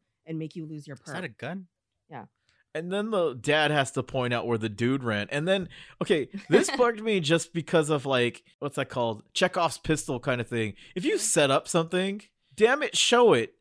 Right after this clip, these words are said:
Speaker 3: Because without payoff, there's such something unsatisfying in a scene. The dude is running, and the
Speaker 2: Yeah.
Speaker 3: sheriff sees him coming,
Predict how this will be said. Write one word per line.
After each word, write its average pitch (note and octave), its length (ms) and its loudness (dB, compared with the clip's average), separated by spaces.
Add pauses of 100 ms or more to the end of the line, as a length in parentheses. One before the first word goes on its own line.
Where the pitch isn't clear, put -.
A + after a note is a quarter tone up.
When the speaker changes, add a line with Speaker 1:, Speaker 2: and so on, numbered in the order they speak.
(400)
Speaker 3:
Because F#3 340 2
without A3 400 2
payoff, A3 560 4
there's G#3 180 -4
such - 400 -2
something B3 380 -2
unsatisfying D#3+ 880 2
in B2 100 -4
a A#2+ 60 0
scene. G#2 480 -6
The C#3 80 -4
dude A#3 240 0
is G3+ 120 0
running, C#3+ 400 0 (360)
and D3 160 0
the C3+ 60 0
Speaker 2:
Yeah. - 120 0
Speaker 3:
sheriff E3+ 280 2
sees D3+ 200 0
him C#3 80 -6
coming, A2 440 -4